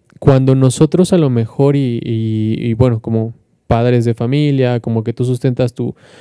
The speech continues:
eh, a, a, a tu familia, eh, como decía ahorita el pastor Gerardo, o sea, tener ese corazón de, de no centrado en mí, sino también en los demás,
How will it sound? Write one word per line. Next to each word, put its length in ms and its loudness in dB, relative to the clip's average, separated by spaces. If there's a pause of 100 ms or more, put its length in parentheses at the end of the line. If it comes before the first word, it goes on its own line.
(180)
eh, 360 -2
a, 500 -4
a, 80 -2
a 60 0
tu 100 -8
familia, 720 0 (460)
eh, 440 2
como 240 2
decía 260 2
ahorita 260 2
el 60 -2
pastor 380 -2
Gerardo, 480 0
o 40 0
sea, 300 0
tener 320 0
ese 160 0
corazón 500 -2
de, 160 0
de 200 -2
no 200 2
centrado 460 0
en 160 0
mí, 140 -2
sino 260 -2
también 380 -2
en 100 -2
los 160 -2
demás, 500 -2